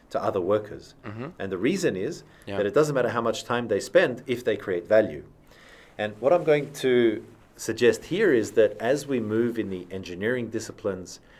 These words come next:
Speaker 1: into engineers that are the few engineers that know their subject matter expertise so well and so deeply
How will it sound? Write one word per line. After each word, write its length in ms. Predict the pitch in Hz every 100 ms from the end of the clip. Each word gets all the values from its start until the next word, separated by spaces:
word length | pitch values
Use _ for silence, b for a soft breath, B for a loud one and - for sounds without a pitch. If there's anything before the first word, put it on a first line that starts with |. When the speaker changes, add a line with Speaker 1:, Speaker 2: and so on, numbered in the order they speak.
| b b -
Speaker 1:
into 640 | 104 98 - 101 95 - - _ _ _
engineers 560 | 107 95 95 117 135 113
that 300 | 104 98 - - _ _ _ -
are 80 | 98
the 100 | 95
few 260 | - 143 139
engineers 440 | 113 113 123 110
that 200 | 107 95
know 300 | 98 104 117
their 360 | 117 107 98 92
subject 380 | - 110 120 113
matter 220 | 104 101
expertise 540 | 98 - 95 - 90 -
so 200 | 131 147
well 300 | 117 113 104
and 100 | 85
so 200 | - 92
deeply 520 | 90 117 147 95 76